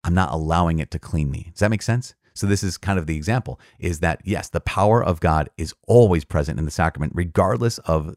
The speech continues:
the holiness of the minister or of the recipient. But if I want to experience the fruits of the sacraments,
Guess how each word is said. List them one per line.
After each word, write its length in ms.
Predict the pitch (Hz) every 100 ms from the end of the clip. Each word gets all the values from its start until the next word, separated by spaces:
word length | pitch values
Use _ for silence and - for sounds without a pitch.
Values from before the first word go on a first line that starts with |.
| 78
the 120 | 76
holiness 540 | 67 95 95 104 113
of 200 | - 78
the 100 | 69
minister 600 | 73 82 117 - 78 71 - _ -
or 120 | 85
of 60 |
the 80 | 78
recipient. 580 | 82 - 131 73 65 - _ _ _ _ _ _ _ -
But 500 | 80 139 120 - 85 -
if 140 | - 87
I 80 | 85
want 180 | 87
to 80 | 90
experience 420 | 87 - 92 85
the 120 | - 82
fruits 340 | - 190 -
of 80 | 87
the 80 | 73
sacraments, 640 | 78 69 67 73 65